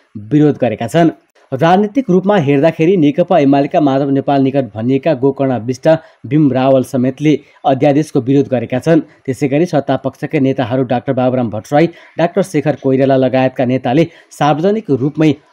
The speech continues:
अध्यादेशप्रति आपत्ति जनाएका छन्। सांसद अधिवेशन अन्त्य गरेर अध्यादेश ल्याएकोमा विरोध गर्दै पूर्व प्रधानमन्त्री डाक्टर बाबुराम भट्टराईले भनेका छन्, "ओली गए पनि ओली प्रवृत्ति कायम रहनु लोकतन्त्रको निम्ति चिन्ताको विषय हो।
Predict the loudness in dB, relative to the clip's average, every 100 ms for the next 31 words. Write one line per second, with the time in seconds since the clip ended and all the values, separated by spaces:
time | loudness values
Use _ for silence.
0 | -2 0 2 0 0 -2 0 0 -2 -4
1 | -4 -4 -4 -6 -8 0 2 2 -2 _
2 | _ -20 -12 0 2 2 2 0 2 2
3 | 2 0 2 2 2 2 4 2 2 2
4 | 2 0 0 2 2 0 0 0 0 0
5 | 0 0 -2 -2 0 2 2 0 -6 -4
6 | 0 0 0 -2 -4 -4 -4 -4 -2 -2
7 | -4 -6 -8 -2 0 -2 -4 -6 -4 0
8 | 0 -2 _ _ 2 2 2 0 2 2
9 | 2 0 0 0 0 2 0 0 -2 -4
10 | -2 0 -2 0 2 2 -2 _ 2 2
11 | 2 0 0 0 0 0 -2 -2 -2 -2
12 | -2 -4 -6 -2 0 2 0